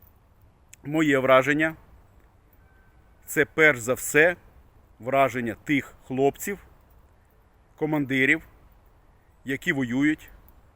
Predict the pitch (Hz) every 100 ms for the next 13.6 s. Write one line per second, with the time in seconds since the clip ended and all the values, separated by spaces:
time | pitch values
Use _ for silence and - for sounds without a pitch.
0 | - 120 - 139 131 131 131 127 - -
1 | 127 123 - - - _ _ _ _ _
2 | _ _ _ _ _ _ 135 170 - 196
3 | 165 151 151 156 156 160 - 151 117 92
4 | 80 - - _ _ _ _ _ _ _
5 | - 156 160 - 170 127 110 - - -
6 | _ - _ _ _ _ _ 143 160 147
7 | 147 131 127 - 165 156 - - _ -
8 | 160 160 143 127 135 147 - - _ _
9 | _ _ - _ _ 156 165 143 143 151
10 | - _ _ _ _ _ _ _ _ _
11 | _ _ _ _ 170 156 87 - _ _
12 | - _ - 180 165 185 240 180 90 -
13 | 113 180 - 123 92